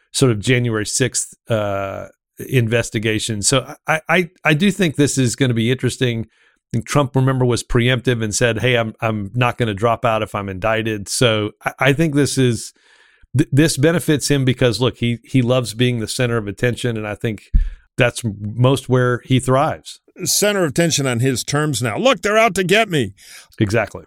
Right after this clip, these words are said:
Speaker 2: And by the way, we should say in defense of our many friends who are indicted <laughs> former politicians that an indictment is not a conviction. Th-, that public service having been done, so don't sue us.
Speaker 1: Did that just flash up on your screen as you were, like, uh,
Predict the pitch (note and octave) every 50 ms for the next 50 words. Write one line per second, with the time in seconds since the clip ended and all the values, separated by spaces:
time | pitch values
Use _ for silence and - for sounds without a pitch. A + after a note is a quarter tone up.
0 | _ - - E3+ D#3 C3+ D3 C#3+ D#3+ F#3 F3 C#3 C3 C3+ C3+ B2+ B2+ C#3 - -
1 | D3 B2 - - B2+ B2+ B2+ A#2+ A2+ G#2+ - - A#2+ A2+ A#2 A#2 - B2 G#2+ G2
2 | G#2+ G#2 G2 G2+ G#2+ A2+ A#2+ C3 B2+ - - A2+ A2 A2+ A#2 G#2+ G2+ A2+ G#2 G2
3 | G2 F#2+ F#2+ F2 G#2 G2+ A2+ A#2 A#2+ A#2 A#2 - - - A#2+ G2+ - F3 F3 -
4 | - - G3 - - A#3+ A#3 - - - - F#3 F#3 - - F#3 F#3 D3+ - D#3
5 | C#3 C3+ C3 B2 A#2+ A#2 F#2 - B2 C3+ D#3+ D#3+ C#3 C#3 C3+ A2+ G2 B2+ B2+ B2
6 | B2 G#2+ - - - F#3+ G#3+ D#3 - - - - _ - - - - - - -
7 | _ _ - B2+ C3+ C#3+ C3+ C#3+ D3+ E3 D#3+ - - D3+ C#3 C#3 C3 - - -
8 | D3 C#3 C3+ C3 C3+ - C#3 C#3+ C3+ C3 C3+ C3+ A#2+ A2 A#2+ A#2 A2+ G#2 B2 B2
9 | C3 D3 D3+ B2+ A2+ B2+ A2+ F#2+ - B2+ B2+ B2 - - - - D#3+ D#3 C3+ A#2+
10 | B2 D#3+ E3+ - - _ - - - - - - - C#3+ C#3+ C3+ F3+ F#3 F3+ E3+
11 | D#3 - - - C#3 D3 D3 D3+ C3+ - D#3 D3 C3 - C#3 C3+ C3 C3 B2+ B2
12 | - - - C3 C3 C3+ C3 C3 B2+ A2+ G2 A#2 B2 A#2+ A#2 A2+ A2 A2 A#2+ A#2+
13 | A2+ A2+ G2 - - B2+ A#2+